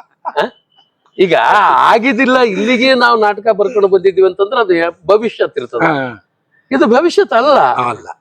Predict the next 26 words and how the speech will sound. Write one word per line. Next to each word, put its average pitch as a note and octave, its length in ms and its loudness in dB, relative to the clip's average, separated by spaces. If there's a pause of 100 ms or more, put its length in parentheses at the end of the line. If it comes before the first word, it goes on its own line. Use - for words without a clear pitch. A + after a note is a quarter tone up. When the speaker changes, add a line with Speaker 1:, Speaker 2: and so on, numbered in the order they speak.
(140)
Speaker 1:
ಈಗ D#3 120 -2 (180)
already A#3 360 2
ಏನಂದ್ರೆ D#3 320 0
ನಾಟಕ E3 420 -2 (280)
ಗೋಕಾಕ್ G3 600 -2
ಕ್ಯಾಂಪ್ನ್ಯಾಗ G3+ 500 0
ನಾವು F3 240 0
ಒಂದ್ D#3+ 180 -4
ವಾರ D3+ 240 2
ಆಡಿದ್ವಿ. E3+ 440 -4 (100)
Speaker 2:
ಆಡಿದ್ರೇನ್ರಿ? A#2+ 400 -8
ಹಾ. A2+ 280 -14
Speaker 1:
ಅಲ್ಲಿ A3 240 0
ಗೊತ್ತಾಗಲ್ಲ. E3+ 600 0
Speaker 2:
ಹ್ಮ್. C3+ 480 -8 (200)
Speaker 1:
ಸ್ಟಾರ್ಟಿಂಗ್ F#3 540 0
ನಾ-, D#3+ 260 -4
ನಾಟಕ F3+ 260 -2
ಮ್ಯಾಚ್ F3+ 340 -2
ಆಗ್ಬೇಕು. A#2+ 420 -6
Speaker 2:
ಹ್ಮ್, D#3+ 220 -2
ಹೌದ್ರಿ. B2 360 -4 (240)
Speaker 1:
ಕುಕನೂರಿಗೆ C4 580 0
ಬಂದು F#3+ 340 0
ಕುಕನೂರಲ್ಲಿ G3 1000 0
Speaker 2:
ಹ್ಮ್. D3+ 420 -10